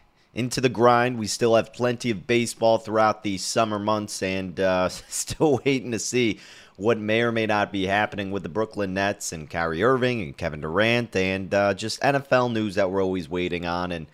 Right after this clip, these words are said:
you know, the playoff race and the futures discussions, not only in baseball, but we've got futures discussions for the N F L that we've been talking about on Rush Hour, which, of course, you can get Monday through Friday, five to six P M Central Time, live out of the BetRivers Sportsbook is where I broadcast it from,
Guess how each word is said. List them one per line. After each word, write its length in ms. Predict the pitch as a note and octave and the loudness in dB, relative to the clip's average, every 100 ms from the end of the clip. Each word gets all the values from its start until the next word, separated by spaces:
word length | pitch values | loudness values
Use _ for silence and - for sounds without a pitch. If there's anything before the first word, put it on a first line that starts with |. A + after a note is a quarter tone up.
| _ _ _ - | _ _ _ -4
you 40 | |
know, 120 | A2 | 0
the 80 | A2 | 0
playoff 480 | G#2+ E3 F#3+ B2 - | 0 2 2 0 0
race 520 | F2 F2 F2+ - - | -2 0 -2 -8 -12
and 100 | - | -8
the 60 | F#2+ | -8
futures 540 | - E3+ - G#2 F2+ | -6 -10 -8 -6 -6
discussions, 880 | - E2 - E2+ E2 F2 F#2 G2+ - _ _ _ _ _ _ | -4 -6 0 0 0 -6 -10 -12 -20 _ _ _ _ _ _
not 220 | F#2+ G#2+ | 0 2
only 540 | F#2+ A2 A2 F#2 F#2 F#2+ _ _ _ - | 2 -2 -4 -4 -6 -8 _ _ _ -12
in 140 | F2 | -8
baseball, 500 | D#2+ G2+ A#2+ - D#2+ | 0 0 0 -2 -2
but 100 | F#2+ | 0
we've 200 | G#2+ A#2 | -2 0
got 260 | F2+ G#2+ F2+ | 2 2 2
futures 380 | G#2+ F#2 G2 - | -8 -6 -8 -8
discussions 580 | E2 - F2 E2+ E2 | -6 -2 -2 -2 -8
for 220 | - D2+ D2 | -10 -6 -4
the 140 | D#2 | -2
N 120 | E2 | -2
F 140 | F2+ - | -2 2
L 140 | C3 | 4
that 180 | A#2+ F#2+ | 4 2
we've 160 | F#2+ | -2
been 180 | D#2 E2 | -4 -6
talking 360 | D2+ E2+ E2 E2+ | -2 -2 -2 -4
about 240 | E2+ E2 | -2 0
on 160 | E2+ E2+ | 0 0
Rush 280 | G2+ A2+ - | 0 0 -2
Hour, 220 | C#2+ D2 | -4 -4
which, 220 | A2 - | -6 -8
of 100 | - | -10
course, 400 | A#2 A#2+ C3 - - - | -2 0 0 -6 -10 -14
you 140 | - B2 | -4 -4
can 160 | - | -2
get 240 | A2 A#2+ - | 0 0 2
Monday 260 | A2+ G#2+ | 2 2
through 200 | G2+ G2+ | 0 -2
Friday, 420 | F2+ A#2 G#2+ A2+ C3 | -2 2 4 4 0
five 280 | G2+ F#2+ F2 | 0 0 0
to 40 | |
six 300 | - G2 - | -4 -6 -6
P 100 | F#2+ | -6
M 160 | F2 E2 | -6 -6
Central 420 | F2+ D#2 - D#2+ | -8 -8 -8 -10
Time, 360 | - E2+ B2 | -4 -4 -4
live 260 | B2+ F2 D2+ | -4 -2 -2
out 100 | D2 | -4
of 60 | C2+ | -6
the 80 | |
BetRivers 720 | C2 C#2+ C#2 - C#2 C2 - - | -6 -6 -6 -6 -8 -8 -10 -6
Sportsbook 560 | G2+ G2+ - - G#2 | -2 -2 -2 -4 -4
is 140 | F2 D2 | -6 -2
where 140 | E2+ | 0
I 100 | D2 | 0
broadcast 680 | - G#2+ G2+ - G2+ G2+ - | 4 6 6 2 2 2 -2
it 120 | - | -4
from, 320 | - D3+ E3 | 4 4 4